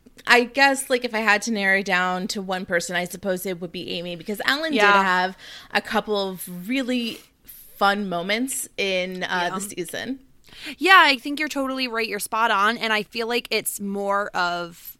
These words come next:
Speaker 2: like, we can blame, obviously, when we say that these are, like, L V P characters, it's on the writers and, like,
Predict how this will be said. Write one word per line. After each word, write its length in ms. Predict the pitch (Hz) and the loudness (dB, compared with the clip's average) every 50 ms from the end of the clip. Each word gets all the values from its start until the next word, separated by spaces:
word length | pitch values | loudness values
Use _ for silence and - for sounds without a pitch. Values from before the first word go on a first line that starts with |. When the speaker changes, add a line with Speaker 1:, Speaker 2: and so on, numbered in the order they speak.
| _ _ | _ _
Speaker 2:
like, 220 | - 220 220 202 202 | -2 -2 -2 0 0
we 100 | 254 247 | -2 -2
can 260 | - 262 269 262 233 | 0 0 0 0 0
blame, 300 | - 220 233 233 233 233 - | 0 0 0 0 0 2 2
obviously, 640 | 226 294 294 302 302 277 - - 262 247 226 190 - | 2 2 2 0 -4 -4 -4 -4 -4 -6 -6 -8 -10
when 260 | - 208 208 226 226 226 | -8 -2 0 0 0 0
we 160 | 226 214 196 | -2 -4 -4
say 260 | - - 214 208 208 | -4 -2 -2 0 0
that 180 | 202 214 196 - | -2 -4 -6 -6
these 220 | 208 202 185 196 | -8 -8 -6 -4
are, 120 | 208 202 | -4 -4
like, 240 | 185 180 180 175 - - | -4 -4 -4 -6 -6 -6
L 140 | - 190 190 | -6 -6 -6
V 180 | 175 202 196 180 | -6 -8 -10 -10
P 300 | - - 196 190 180 160 - | -10 -12 -10 -10 -12 -12 -14
characters, 800 | - - 190 165 170 190 - - - 262 269 285 302 311 269 - | -16 -12 -10 -8 -8 -10 -8 -6 -4 0 0 0 0 0 -2 -2
it's 160 | - 220 - - | -2 -2 -2 0
on 520 | 202 196 196 202 196 196 196 185 180 156 - | 0 0 0 0 -2 -4 -6 -8 -10 -8 -4
the 120 | 190 185 | -4 -4
writers 720 | 180 180 175 180 180 180 190 202 208 208 226 240 254 240 - | -4 -4 -2 -2 0 0 0 0 0 0 0 0 -2 -2 -2
and, 180 | 202 214 208 | -2 -2 -2
like, 260 | 196 190 180 180 - | -2 -4 -4 -6 -10